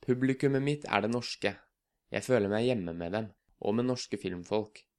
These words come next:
Jeg heier på norsk film, vi har mye å være glade for om dagen. Vi har regissører som Erik Poppe og Eskil Vogt som setter sine tydelige spor", sier Aksel Hennie.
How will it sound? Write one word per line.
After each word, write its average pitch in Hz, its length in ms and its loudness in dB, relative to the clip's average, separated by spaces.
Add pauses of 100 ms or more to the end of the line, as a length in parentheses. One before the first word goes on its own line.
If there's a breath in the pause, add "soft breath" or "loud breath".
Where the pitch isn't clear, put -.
(380)
Jeg 110 160 -2
heier 123 400 0
på 123 80 -4
norsk 123 320 -4
film, 139 240 0 (160)
vi 104 160 0
har 113 80 0
mye 127 240 0
å 117 80 -2
være 120 160 0
glade 98 400 0
for 110 240 -2
om 104 160 -6
dagen. 87 400 -4 (1120)
Vi 104 80 0
har 107 140 4
regissører 110 680 0
som 113 140 -2 (100)
Erik 117 400 -2
Poppe 135 380 -4 (260)
og 113 220 4 (100)
Eskil - 460 -4 (100)
Vogt - 320 -6
som 113 320 -6
setter 101 320 -6
sine 101 240 -4
tydelige 101 400 -4
spor", 92 320 -2
sier 113 320 -4
Aksel - 320 -6
Hennie. 87 320 -10